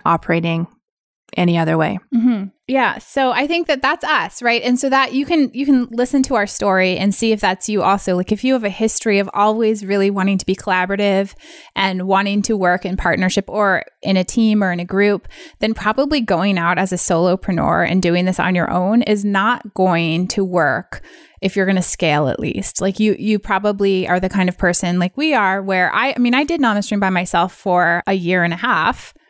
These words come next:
Speaker 2: and I, like, was gonna shut it <laughs> down at that point 'cause it was too hard.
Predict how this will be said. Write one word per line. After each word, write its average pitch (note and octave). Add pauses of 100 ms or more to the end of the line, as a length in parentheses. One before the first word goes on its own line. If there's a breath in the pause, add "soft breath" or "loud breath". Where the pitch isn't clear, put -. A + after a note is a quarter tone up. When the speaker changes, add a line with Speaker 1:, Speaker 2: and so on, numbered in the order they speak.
(340 soft breath)
Speaker 2:
and F#3+ (300)
I, G3
like, G3
was G3+
gonna G3
shut G3
it F3
<laughs> -
down A3 (100)
at G#3+
that F3+
point F3
'cause A3
it A3+
was G#3+
too B3+
hard. A3